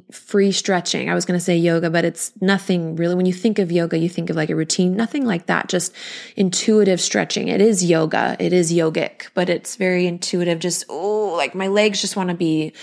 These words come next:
you know, I wanna touch my toes today or try to, <laughs> or I wanna play and be playful. Like, I've just started to have that energy back. And as they come up,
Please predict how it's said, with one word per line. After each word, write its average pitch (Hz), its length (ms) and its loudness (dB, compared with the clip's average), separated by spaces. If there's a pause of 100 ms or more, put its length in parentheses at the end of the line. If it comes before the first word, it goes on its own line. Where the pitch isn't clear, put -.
(240)
you 202 100 0
know, 180 60 2
I 180 40 2
wanna 185 220 4
touch - 260 -4
my - 120 -8
toes 269 340 0
today 170 260 0
or 143 120 -4
try 233 260 2
to, 214 460 0 (320)
<laughs> - 320 -14
or 196 180 4
I 185 80 4
wanna 220 220 2
play 254 360 2
and 214 120 2
be 196 100 0
playful. 220 720 2
Like, 170 180 2
I've 190 160 2
just 202 140 -2
started 208 240 -2
to 208 40 -2
have 185 200 -2
that - 200 -2
energy 208 460 -4
back. - 380 -6 (600)
And 196 440 0
as 233 180 0
they 262 120 2
come 233 280 0
up, - 260 0